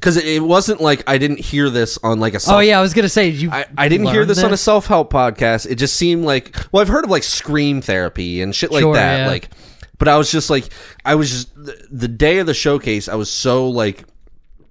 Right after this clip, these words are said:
Speaker 1: nervous, anxious. It's, like, build up.
Speaker 2: Yeah.
Speaker 1: It's, like, we've been doing this for almost a year. L-, like, I want a show for something. Like, it, it, there's gonna be more people there. It was just this anxiety.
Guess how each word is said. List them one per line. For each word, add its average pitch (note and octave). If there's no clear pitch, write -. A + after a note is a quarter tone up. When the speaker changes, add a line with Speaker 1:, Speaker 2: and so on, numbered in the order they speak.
Speaker 1:
nervous, B2+
anxious. A2+
It's, A#2
like, G2+
build B2+
up. A#2
Speaker 2:
Yeah. B2
Speaker 1:
It's, B2
like, A2
we've B2+
been A#2+
doing B2
this B2
for A#2
almost B2+
a B2
year. A#2+
L-, A#2
like, G#2
I A#2
want A#2
a -
show D3+
for C#3
something. C#3
Like, A2
it, G#2+
it, E2+
there's A#2
gonna B2+
be A#2+
more A2
people C#3+
there. C3+
It A#2+
was A2
just A#2
this -
anxiety. B2